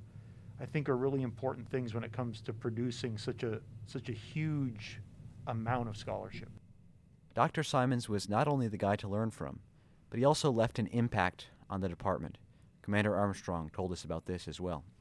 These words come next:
Speaker 1: During his time here at the Naval Academy, right, so he was hired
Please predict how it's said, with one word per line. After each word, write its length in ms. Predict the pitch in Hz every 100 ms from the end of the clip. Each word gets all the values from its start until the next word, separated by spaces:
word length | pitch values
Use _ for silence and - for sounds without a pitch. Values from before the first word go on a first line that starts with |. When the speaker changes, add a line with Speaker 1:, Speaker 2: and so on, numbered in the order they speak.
| - - - - - - - - 123
Speaker 1:
During 380 | 294 349 359 269
his 420 | 170 220 226 175
time 420 | - 180 180 165
here 200 | 135 156
at 80 | 123
the 60 | 127
Naval 360 | 127 127 117
Academy, 580 | 107 - - - - -
right, 200 | - 165
so 140 | 170 156
he 100 | 180
was 200 | 175 175
hired 680 | 170 170 175 165 156 139